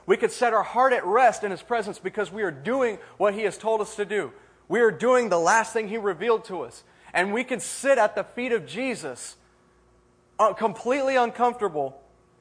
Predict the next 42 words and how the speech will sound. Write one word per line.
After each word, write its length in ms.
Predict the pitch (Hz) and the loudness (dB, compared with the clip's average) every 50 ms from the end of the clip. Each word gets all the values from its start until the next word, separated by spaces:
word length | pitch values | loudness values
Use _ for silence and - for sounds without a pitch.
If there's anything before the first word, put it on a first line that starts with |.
| _ _ _ _ _ _ - | _ _ _ _ _ _ -6
with 160 | 151 175 175 | -4 -4 -2
things 300 | - 214 214 226 208 175 | -2 -2 -2 -2 0 0
around 340 | 196 190 196 202 214 220 233 | 2 4 6 4 4 4 4
us, 280 | 233 233 233 - - - _ _ _ _ _ _ _ _ _ | 2 2 0 -6 -14 -18 _ _ _ _ _ _ _ _ _
but 100 | - 160 | -4 -4
we 160 | 160 175 214 226 | -2 -2 -2 -2
can, 240 | - 233 196 165 - _ - | -2 -6 -8 -8 -10 _ -12
we 180 | 139 160 240 | -8 -6 -6
can 140 | - - 202 | -6 -6 -10
take 280 | 160 - - 208 185 - | -10 -10 -10 -10 -10 -12
his 460 | - - - 196 247 262 247 185 151 | -14 -16 -8 -6 -4 -4 -4 -6 -8
yoke 440 | 160 165 175 170 160 156 156 - - - _ _ - _ - | -6 -2 0 0 0 0 -4 -10 -20 -20 _ _ -10 _ -4
upon, 680 | 165 - - - - - - 214 220 220 208 196 185 - - - - | -4 -4 -4 -10 -14 -10 -4 -2 0 0 0 -2 -4 -8 -14 -10 -4
uh, 220 | - - - 294 - - - - - - | 0 0 2 0 0 -4 -10 -8 0 2
us, 420 | 226 226 196 135 - - - - _ _ _ - - | 2 4 2 0 -4 -8 -16 -20 _ _ _ -14 -8
and 160 | - 175 185 | -6 -4 -2
we 100 | 208 226 | -2 -4
can 220 | 214 - 196 185 180 | -4 -4 -4 -4 -4
learn 180 | 190 196 185 | -4 -4 -4
from 160 | 165 - 165 143 | -6 -10 -12 -12
him, 320 | 127 202 202 170 123 104 104 - _ _ _ _ _ | -8 -6 -6 -6 -6 -8 -12 -20 _ _ _ _ _
'cause 160 | - 175 - | -8 -8 -8
he 120 | 156 208 | -6 -8
is 140 | 196 147 113 - | -8 -8 -8 -10
gentle 680 | - - 131 165 214 208 214 196 - - 131 98 - - _ _ _ _ _ _ _ _ _ _ _ _ - | -18 -12 -6 -4 -4 -4 -6 -8 -12 -14 -14 -14 -14 -16 _ _ _ _ _ _ _ _ _ _ _ _ -8
and 120 | 156 156 139 | -8 -8 -8
humble 440 | - - - 208 214 202 185 160 | -8 -4 -2 -2 -2 -2 -4 -6
in 120 | 147 131 123 | -6 -10 -12
heart. 340 | 113 - 147 127 107 104 - - _ _ _ - 139 | -12 -8 -8 -8 -8 -10 -14 -20 _ _ _ -20 -12
Gentle 420 | 123 151 196 226 220 - 226 220 | -8 -6 -6 -4 -6 -6 -8 -6
and 100 | 190 175 151 | -6 -6 -6
humble 260 | 165 202 202 185 185 | -6 -6 -6 -6 -8
in 100 | 175 165 | -8 -8
heart, 260 | 156 185 190 202 - - | -6 -4 -4 -4 -4 -8
and 100 | 139 151 | -10 -12
you 80 | 180 | -10
can 140 | - 180 151 | -10 -12 -10
find 340 | - - 170 147 127 120 120 | -8 -8 -8 -8 -8 -10 -10
rest 240 | 147 180 175 - - | -8 -8 -10 -10 -14
for 160 | - 156 139 | -16 -14 -14
your 140 | 123 123 - | -14 -14 -14
souls. 380 | - - 160 147 123 113 - | -8 -6 -6 -6 -6 -8 -12